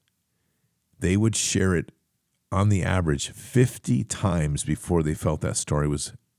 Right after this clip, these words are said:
said enough and exhausted. That tells me a lot about people. And it's a deep reflection about who we are as,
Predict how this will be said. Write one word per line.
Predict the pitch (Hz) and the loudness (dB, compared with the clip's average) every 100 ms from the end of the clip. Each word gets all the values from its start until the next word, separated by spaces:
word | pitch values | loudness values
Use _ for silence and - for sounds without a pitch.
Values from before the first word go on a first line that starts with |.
| - | -6
said | - 92 78 | -4 -2 0
enough | 73 85 85 - | 0 0 -2 -4
and | 80 | -2
exhausted. | 76 65 71 65 - - - _ _ _ _ _ _ _ | -2 -2 -6 -6 -8 -12 -14 _ _ _ _ _ _ _
That | - 110 | -4 -2
tells | - 127 101 | 0 0 0
me | 90 | 0
a | 78 | 0
lot | 76 78 69 | -2 -4 -4
about | 55 - | -6 -8
people. | - - - - _ _ _ _ _ _ _ - | -8 -10 -14 -18 _ _ _ _ _ _ _ -6
And | 87 | -4
it's | 82 | -2
a | 82 | -6
deep | 85 117 - | -2 -2 2
reflection | - - 76 87 - 82 | 0 0 -2 -4 -4 -4
about | 71 76 | -4 -4
who | - 87 | -2 -2
we | 82 73 | 0 -2
are | 71 | -4
as, | 69 | -6